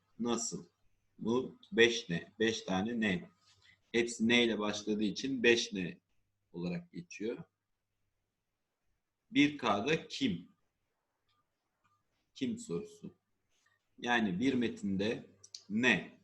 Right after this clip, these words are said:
ne anlatılıyor? Bize ne anlatıyorlar? Olay ne? Ne, neler olmuş? Bunların yanıtını arıyoruz. Nerede? Olay nerede geçiyor?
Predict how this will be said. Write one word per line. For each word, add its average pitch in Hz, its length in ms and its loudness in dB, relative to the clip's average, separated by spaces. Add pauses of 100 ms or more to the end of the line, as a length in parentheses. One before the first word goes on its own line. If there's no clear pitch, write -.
ne 127 160 -2
anlatılıyor? 90 880 -4 (1300)
Bize 110 260 -2
ne 120 100 0
anlatıyorlar? - 960 -4 (460)
Olay 107 380 0
ne? 87 180 -6 (1600)
Ne, 107 280 0
neler 117 280 4
olmuş? - 580 -8 (760)
Bunların 117 580 -2 (180)
yanıtını 92 480 0
arıyoruz. 80 400 -4 (200)
Nerede? 120 540 8 (1200)
Olay 131 280 8
nerede 135 300 6
geçiyor? 85 520 -4